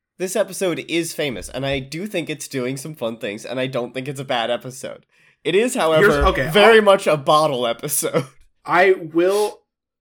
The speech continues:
Speaker 2: I'm interested to hear how this episode is famous. Here are my thoughts on it, unabridged, before we get into the meat of it. I think this episode is fine.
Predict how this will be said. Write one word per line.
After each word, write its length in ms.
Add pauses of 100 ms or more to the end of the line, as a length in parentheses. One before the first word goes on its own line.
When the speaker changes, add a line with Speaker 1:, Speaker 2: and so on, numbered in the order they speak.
(560)
Speaker 2:
I'm 260
interested 460
to 80
hear 240
how 80
this 180
episode 280
is 140
famous. 300
Here 180
are 60
my 120
thoughts 300
on 140
it, 120 (100)
unabridged, 760
before 320
we 140
get 140
into 260
the 80
meat 220
of 80
it. 200 (960)
I 540 (140)
think 500 (220)
this 180
episode 560 (1600)
is 300
fine. 360